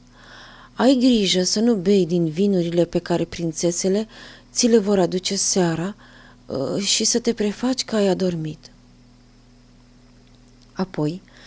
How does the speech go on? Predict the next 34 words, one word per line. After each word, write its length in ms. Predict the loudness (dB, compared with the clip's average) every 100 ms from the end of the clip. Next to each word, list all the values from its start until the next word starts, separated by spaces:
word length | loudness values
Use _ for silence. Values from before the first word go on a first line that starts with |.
| -20 -12
i-a 160 | -2 0
dat 220 | 2 0
o 60 | 0
mantie 640 | 2 0 -4 -6 -12 -12 _ _ _
și 300 | -6 -4 -2
i-a 100 | -2
spus: 480 | -4 -6 -8 -6 -8 -12 _ _ _ _ -20 -20 -20 -20 -20 -20 -16
„Când, 360 | -4 0 2 4
ă, 300 | 4 4 0
pui 240 | 0 0 0
asta 220 | 0 -2
pe 120 | -2
tine, 520 | -2 -2 0 -2 -4 -8 -20 -20 -10
te 80 | -8
faci 240 | -2 0 2
nevăzut 640 | 0 0 0 0 -2 -6 -20 -20 -20 -20 -20 _
și 320 | -6 -2 0 0
poți 300 | 0 0 0
să 80 |
le 120 | 2 0
urmărești 500 | 2 0 2 0 -2
pe 120 | -4
prințese.” 920 | -4 -6 -6 -6 -8 -6 -6 -8 -10 -18 _ _ _ _ _ _ _ _ _ -20 -20 _ -20 -20 -20 -20 -20 _ _ _ -20 _
Gândindu-se 720 | 2 6 6 8 6 6 4
că 140 | 2 0
ar 80 | 0
putea 260 | -2 0
să 180 | 2 0
cadă 340 | 2 2 2
așa 240 | 2 0 0
fericire 500 | -2 -4 -2 0 0
pe 140 | -2
capul 440 | -4 -4 -4 -8 -6
lui, 260 | -4 -6